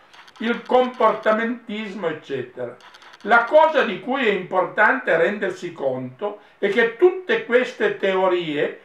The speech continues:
all'apparenza differenti e reciprocamente incompatibili, sono in realtà espressione dello stesso errore di fondo,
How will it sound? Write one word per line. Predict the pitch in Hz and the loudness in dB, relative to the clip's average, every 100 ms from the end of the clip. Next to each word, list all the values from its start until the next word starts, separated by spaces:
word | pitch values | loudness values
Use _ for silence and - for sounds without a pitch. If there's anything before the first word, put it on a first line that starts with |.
| _ | _
all'apparenza | 160 165 180 - - - 175 202 220 214 - 160 | 0 2 4 4 2 2 2 4 0 -4 -4 -2
differenti | 139 143 214 - - 165 175 202 202 202 - 156 | -2 -4 -10 -8 -2 0 2 0 -2 -8 -10 -4
e | 147 | -4
reciprocamente | 151 - 180 151 165 160 156 180 208 202 165 | -6 -10 -14 -6 -6 -2 -4 -4 -6 -8 -12
incompatibili, | 151 196 196 190 180 165 170 139 135 170 202 240 - _ - | -10 -4 -4 -4 -6 -8 -12 -18 -16 -16 -12 -14 -16 _ -20
sono | _ - 262 262 202 208 | _ 0 4 4 4 0
in | 208 | 0
realtà | 220 240 247 247 - 285 269 | 4 4 4 0 2 2 2
espressione | 214 202 - 214 202 - 240 269 277 | -2 -4 -4 -4 -4 -6 0 2 2
dello | 226 180 180 | -2 -2 -4
stesso | - - 277 311 - 294 277 - | -6 -6 -4 -4 -8 -8 -8 -4
errore | 190 - 170 190 202 190 | -2 0 2 4 4 0
di | 165 | -8
fondo, | - 151 139 - - - - | -8 -6 -6 -10 -18 -18 -20